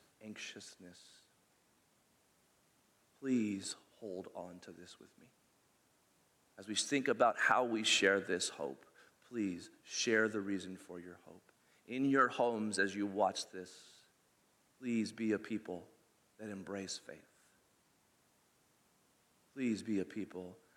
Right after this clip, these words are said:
that are united in the ways of God and share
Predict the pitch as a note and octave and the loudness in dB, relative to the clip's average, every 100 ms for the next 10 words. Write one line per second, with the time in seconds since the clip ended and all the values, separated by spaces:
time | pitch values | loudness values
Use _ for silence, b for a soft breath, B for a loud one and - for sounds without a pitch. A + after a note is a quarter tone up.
0 | b - - G2 F#2+ G2 F#2+ G2 F#2+ F#2 | b -12 -6 -6 -4 -6 -4 -4 -2 -4
1 | F#2 F2+ E2+ F2 E2+ E2 D#2 - D#2+ D#2 | -4 -10 -10 -10 -10 -10 -16 -18 -16 -16
2 | D#2 F#2 F2 - - G2 F2+ F#2 | -18 -18 -14 -12 -10 -10 -10 -12